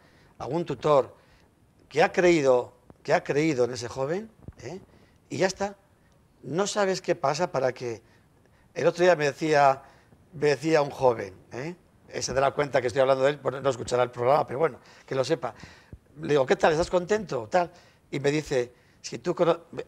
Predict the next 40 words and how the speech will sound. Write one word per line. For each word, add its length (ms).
me 140
salió 240
espontáneo, 640
"Si 180
me 120
conocieras 420
hace 120
unos 200
años, 420
yo 160
fui 200
expulsado 500
de 80
tal 180
sitio 400
y 80
de 100
tal 160
otro 220
sitio". 400
Y 60
yo, 80
"No 160
me 80
digas, 320
pero 140
si 40
estás 220
aquí, 360
pues 180
estoy 180
súper 200
feliz. 380
Pero 140
si 60
sacas 240
las 120
notas 260
muy 140
bien". 280